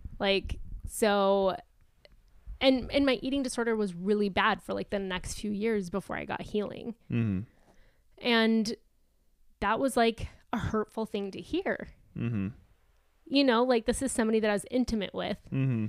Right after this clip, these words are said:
Speaker 1: who is like, "Why couldn't have you looked like this when we were together?" And I'm like, "F you," <laughs> you know,
Speaker 2: Yeah.
Speaker 1: like, that's so hurtful. Going back now, like, saying it,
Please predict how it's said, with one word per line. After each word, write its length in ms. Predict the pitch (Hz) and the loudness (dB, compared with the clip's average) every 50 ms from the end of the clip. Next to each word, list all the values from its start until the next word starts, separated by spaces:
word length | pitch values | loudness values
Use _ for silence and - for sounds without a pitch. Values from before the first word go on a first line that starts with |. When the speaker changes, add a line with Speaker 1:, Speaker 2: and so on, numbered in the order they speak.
| - - _ _ _ _ _ _ - | -6 -10 _ _ _ _ _ _ -2
Speaker 1:
who 340 | 226 220 214 208 208 208 208 | 0 0 2 2 2 0 0
is 200 | 208 202 190 - | 0 -2 -2 -2
like, 220 | 196 190 185 - | -2 -2 -2 -2
"Why 140 | 185 175 196 | -2 -2 0
couldn't 240 | - - 226 208 - | 0 0 0 0 0
have 100 | 214 196 | -2 0
you 140 | 214 208 | 0 0
looked 240 | 202 202 190 - - | 0 0 -2 -2 -4
like 180 | 196 190 185 - | -6 -6 -4 -4
this 340 | 214 196 - - - - - | -4 -4 -4 -4 -8 -8 -8
when 120 | 202 196 | -8 -6
we 100 | 196 196 | -6 -6
were 120 | 190 190 | -6 -6
together?" 360 | 185 190 185 - - 202 202 202 | -6 -8 -8 -6 -6 -4 -4 -4
And 100 | 190 185 | -4 -6
I'm 120 | 185 190 | -6 -8
like, 240 | 190 185 185 - - - - _ _ _ _ _ _ - | -8 -10 -10 -14 -20 -20 -20 _ _ _ _ _ _ -10
"F 140 | - 240 226 - - | -10 -10 -10 -8 -6
you," 340 | 240 247 220 - - 269 370 | -4 -2 0 4 8 10 12
<laughs> 180 | - 466 427 | 12 12 12
you 80 | - - | 12 12
know, 300 | 320 330 - 320 320 311 | 12 12 10 10 8 8
Speaker 2:
Yeah. 200 | - - - - - | 6 8 6 8 8
Speaker 1:
like, 380 | 339 294 262 254 240 - - - - - - - - - _ - | 8 8 8 6 4 0 -8 -18 -18 -18 -18 -20 -20 -12 _ 2
that's 220 | - 254 247 - | 2 2 2 2
so 200 | - - 233 233 | -2 0 2 2
hurtful. 640 | 208 180 240 302 359 - - - 180 - - 196 202 - - - - 202 - _ _ - - _ _ _ - - - - 240 - | 4 4 2 2 2 -2 -4 -4 -2 0 0 -2 -4 -6 -14 -20 -20 -20 -20 _ _ -20 -20 _ _ _ -20 -20 -14 -8 0 4
Going 240 | 302 330 330 320 | 6 6 6 6
back 220 | 277 247 202 - - | 6 4 2 2 0
now, 280 | 196 180 185 185 202 240 | -2 -2 0 0 2 2
like, 180 | 254 220 196 - | 2 2 0 0
saying 320 | - - - - 202 208 233 | -4 -4 -4 -4 -2 -2 -2
it, 200 | 240 240 - | -2 -4 -6